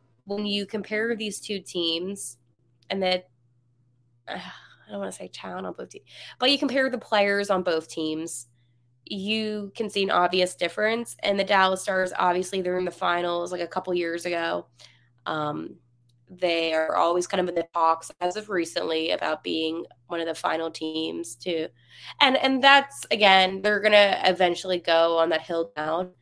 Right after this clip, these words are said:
because their players are getting older, but this is not a Dallas Stars podcast. This is a Saint Louis Blues podcast.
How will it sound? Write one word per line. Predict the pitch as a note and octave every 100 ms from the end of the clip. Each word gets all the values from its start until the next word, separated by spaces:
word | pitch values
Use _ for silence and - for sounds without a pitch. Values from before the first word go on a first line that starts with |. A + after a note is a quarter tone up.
| _ _ _ _
because | - - - F#3
their | F#3 F3+
players | - F3+ F3 E3+
are | E3 D#3
getting | E3+ E3
older, | B3 B3+ B3+
but | B3 A#3+
this | C#4+
is | B3+
not | A3+ G3
a | F#3
Dallas | E3+ D#3+ D#3
Stars | E3 E3 E3
podcast. | - E3+ E3 - E3 E3 - -
This | F#3+ F3+ -
is | - E3 D#3+
a | E3
Saint | - F3
Louis | F3 E3
Blues | - D4 E4
podcast. | - A3+ - C#3 -